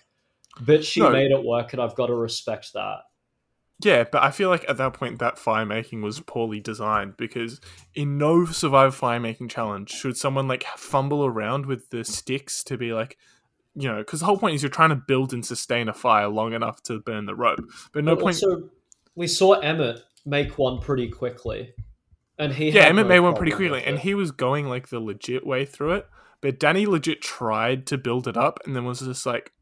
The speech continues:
Speaker 2: "Shit, I can't do this," and then just threw everything on top,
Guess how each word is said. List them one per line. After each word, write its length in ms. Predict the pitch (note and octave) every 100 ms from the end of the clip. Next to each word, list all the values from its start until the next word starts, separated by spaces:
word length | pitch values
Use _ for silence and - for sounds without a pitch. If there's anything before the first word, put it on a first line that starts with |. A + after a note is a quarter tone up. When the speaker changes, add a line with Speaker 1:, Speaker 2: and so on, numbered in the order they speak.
| _ _
Speaker 2:
"Shit, 360 | - - D#3+ -
I 160 | D3+ F#3+
can't 320 | E3+ A#2 B2
do 180 | A#2 A2
this," 240 | C3 -
and 160 | C3+ C3+
then 80 |
just 340 | C3 C3 - -
threw 380 | D3 C#3 C3 - F3+
everything 600 | D3+ C#3 C#3+ C3 C#3+ C3
on 160 | A#2
top, 280 | - B2